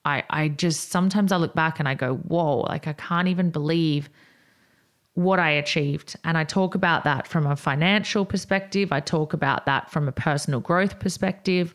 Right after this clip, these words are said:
I talk about that in terms of how I parent and in so many ways. But I also am so, so aware of the fact that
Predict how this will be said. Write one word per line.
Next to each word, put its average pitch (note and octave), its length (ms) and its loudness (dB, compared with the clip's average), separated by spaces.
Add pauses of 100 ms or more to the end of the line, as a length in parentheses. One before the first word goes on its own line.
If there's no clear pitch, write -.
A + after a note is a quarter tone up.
(440)
I D#3+ 60 -4
talk E3+ 300 0
about D3+ 340 0
that C#3 240 0
in D#3 120 -2
terms C#3 380 -2
of C#3+ 80 -2
how C3+ 220 -2
I B2 120 0
parent F3+ 720 0 (520)
and E3 380 0 (160)
in F3 200 0
so D#3 280 -2
many D3 200 2
ways. C#3+ 400 0
But C#3+ 180 -2
I C#3+ 80 2
also E3 580 0
am C#3+ 160 -2
so, E3 540 0
so C#3+ 380 0
aware D3 600 0
of C#3 380 -2
the D3+ 80 -2
fact - 460 -4
that C#3+ 440 -2